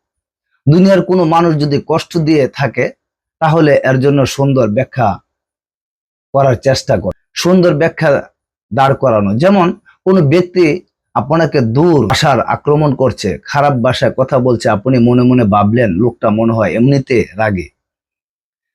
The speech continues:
তাই আমার সঙ্গে এভাবে কথা বলছে, তার স্বভাব এটা।" সুন্দরভাবে কারো সঙ্গে কথা বলতে না পারা একটা, এটা এক ধরনের তার অসুস্থতা।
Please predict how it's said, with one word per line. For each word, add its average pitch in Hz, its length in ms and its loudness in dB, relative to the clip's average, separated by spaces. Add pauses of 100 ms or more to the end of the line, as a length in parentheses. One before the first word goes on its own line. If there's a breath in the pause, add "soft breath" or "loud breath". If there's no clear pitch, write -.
(140)
তাই 147 160 0
আমার 135 240 2
সঙ্গে 135 500 0
এভাবে 131 500 0 (260)
কথা 127 240 -2
বলছে, 98 440 -4 (140)
তার 135 180 0 (260)
স্বভাব 143 460 0 (100)
এটা।" 98 400 -6
সুন্দরভাবে 175 520 2
কারো 143 240 2
সঙ্গে 143 400 -2 (440 soft breath)
কথা 151 260 0
বলতে 139 480 0
না 127 200 0
পারা 120 480 -2
একটা, 120 500 -2 (640)
এটা 131 240 0
এক 135 220 0
ধরনের 131 460 2 (280)
তার 113 180 0
অসুস্থতা। - 720 -6